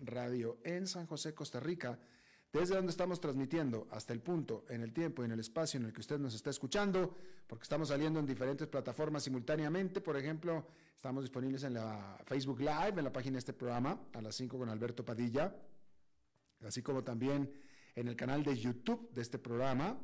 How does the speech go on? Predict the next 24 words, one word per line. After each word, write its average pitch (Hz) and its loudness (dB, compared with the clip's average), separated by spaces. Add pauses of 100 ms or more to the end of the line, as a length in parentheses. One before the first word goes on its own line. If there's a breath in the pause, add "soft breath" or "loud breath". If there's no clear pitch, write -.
(240)
y 196 -4
también 170 2
estamos 147 0
en 110 0
podcast, 180 2
en 123 -2
las 110 -4
diferentes 123 -2 (420 loud breath)
más 127 -2
importantes 131 -4
plataformas 127 -4
para 123 0
ello, 151 4 (180)
Spotify, 123 -2
Apple 120 -4
Podcast, 117 -6
Google 120 0
Podcast 123 -2 (340 loud breath)
y 120 -2
otras 123 0
cinco 196 2
importantes 139 0
plataformas 131 0
más. 180 2